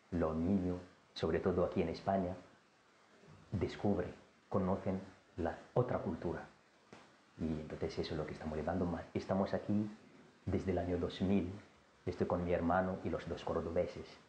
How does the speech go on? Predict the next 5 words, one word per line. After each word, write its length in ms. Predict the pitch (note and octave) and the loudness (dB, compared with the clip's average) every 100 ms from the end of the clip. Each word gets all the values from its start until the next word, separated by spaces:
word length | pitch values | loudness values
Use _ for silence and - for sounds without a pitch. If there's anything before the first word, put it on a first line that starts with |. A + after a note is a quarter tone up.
| - - - - - - - - - | -20 -20 -20 -20 -20 -20 -20 -20 -4
Nuestra 300 | F#2+ E2+ F#2 | 0 0 0
base 400 | E2 F2+ F#2 G2+ - | 4 4 4 -2 0
es 160 | F#2+ F2 | 0 0
en 120 | D#2 | -2
Andalucía, 720 | D#2 D#2+ D#2 F#2 F#2 F2+ | -2 -2 -2 2 2 4